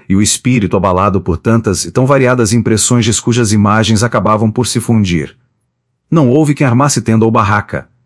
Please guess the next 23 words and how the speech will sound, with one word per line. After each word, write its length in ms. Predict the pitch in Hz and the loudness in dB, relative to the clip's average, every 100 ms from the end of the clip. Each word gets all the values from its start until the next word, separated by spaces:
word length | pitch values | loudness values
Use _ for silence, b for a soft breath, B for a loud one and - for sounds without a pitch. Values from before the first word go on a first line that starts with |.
| _ _ _ _ _ _ | _ _ _ _ _ _
Dormimos 420 | 110 113 101 95 | -4 0 2 2
em 100 | 104 | 2
grupos, 480 | 98 104 117 90 73 | 2 0 0 -4 -8
formados 640 | - 104 82 95 113 104 - | -4 -2 0 0 0 -2 -2
quase 280 | 110 107 | -2 0
ao 160 | 104 120 | 0 0
acaso, 560 | 107 101 95 98 82 - | 0 -2 -2 -2 -6 -16
de 100 | - | -12
três 440 | - 117 131 - _ _ | -2 0 -2 -6 _ _
a 100 | - | -18
quatro 460 | - - 95 92 117 | -12 -4 -2 0 0
ou 60 | |
mais, 440 | 113 104 110 - - | 2 2 0 -4 -12
conchejados 680 | - 95 - 92 113 117 104 | -16 -6 -4 0 0 0 0
uns 160 | 107 107 | 0 0
aos 240 | 104 87 | 0 0
outros, 520 | 95 98 98 110 - _ | 0 0 -2 -4 -6 _
cobertos 600 | - 123 107 120 123 139 | -4 0 0 0 -2 0
em 80 | 127 | 0
comum 260 | 120 110 113 | 0 0 0
por 140 | 107 | -2
capote, 640 | 107 98 80 90 90 - _ | -4 -4 -4 -4 -4 -10 _
ponchos, 560 | 110 101 107 - 120 | 0 2 0 -2 -6